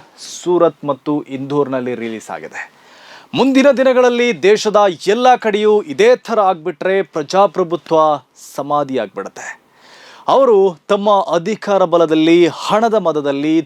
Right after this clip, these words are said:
ತೋಳ್ಬಳದ ಧಿಮಾಕಿನಲ್ಲಿ ಭಾರತದ ಪ್ರಜಾಪ್ರಭುತ್ವವನ್ನ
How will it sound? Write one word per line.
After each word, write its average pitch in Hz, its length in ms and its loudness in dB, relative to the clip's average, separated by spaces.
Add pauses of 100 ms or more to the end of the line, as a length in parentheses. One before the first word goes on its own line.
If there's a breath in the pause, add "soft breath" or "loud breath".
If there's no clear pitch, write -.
ತೋಳ್ಬಳದ 185 540 2
ಧಿಮಾಕಿನಲ್ಲಿ 139 840 -2 (520 loud breath)
ಭಾರತದ 185 540 0 (120)
ಪ್ರಜಾಪ್ರಭುತ್ವವನ್ನ 143 1000 -6